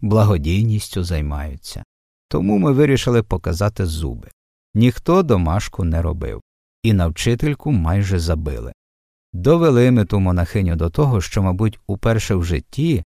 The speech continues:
вона на когось кричала. Так верещала, що аж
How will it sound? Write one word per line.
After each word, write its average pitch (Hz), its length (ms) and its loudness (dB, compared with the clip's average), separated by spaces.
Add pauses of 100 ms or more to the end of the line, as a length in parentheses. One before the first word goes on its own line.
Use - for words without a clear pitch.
(300)
вона 87 380 2
на 104 140 4
когось 92 460 -2
кричала. - 760 -6 (640)
Так 127 340 2
верещала, 82 760 -2
що - 260 -2
аж 87 240 -2